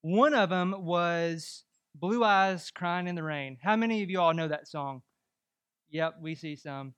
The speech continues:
Ro-, Rhonda's, like, shaking her head. She was listening to that one coming over this morning, I think. So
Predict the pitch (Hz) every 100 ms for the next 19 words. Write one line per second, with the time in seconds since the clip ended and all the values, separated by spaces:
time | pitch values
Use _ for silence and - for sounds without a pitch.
0 | _ 156 196 196 190 240 233 185 175 -
1 | 196 180 175 160 180 175 202 175 180 196
2 | 170 190 160 156 165 156 160 151 143 139
3 | 147 143 143 139 165 151 _ _ _ _
4 | _ _ _ _ - 233 226